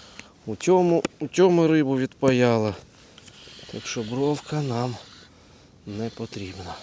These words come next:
А судак потрібен. Ось, дивіться, який. Хазяйський. Хазяйський. А бровка у нас, бачите, яка? Друзі, бачите, яка в нас бровка? Бровка у нас з ракушнячком.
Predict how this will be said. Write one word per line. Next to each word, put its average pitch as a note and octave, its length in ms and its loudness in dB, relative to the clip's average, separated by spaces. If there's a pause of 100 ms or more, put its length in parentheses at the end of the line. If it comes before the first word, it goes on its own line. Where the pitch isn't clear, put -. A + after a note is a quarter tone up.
А A2 80 -8
судак D#3 320 -6
потрібен. G2+ 560 -12 (1300)
Ось, G2 240 -6
дивіться, F#2 440 -6
який. E2+ 400 -12 (1120)
Хазяйський. G#2 1200 -2 (1300)
Хазяйський. G#2+ 580 0
А A#2 80 2
бровка C#3 420 4
у A2 80 4
нас, G2 200 -2
бачите, C3 420 0
яка? G2 340 -2 (1120)
Друзі, G2+ 340 -4
бачите, C#3 340 0
яка G#2+ 180 0
в G2 60 -2
нас G2 160 -2
бровка? F#2 440 -6 (120)
Бровка B2 400 -2
у A2 40 0
нас G#2 180 -2
з G2 60 -4
ракушнячком. D3+ 840 -2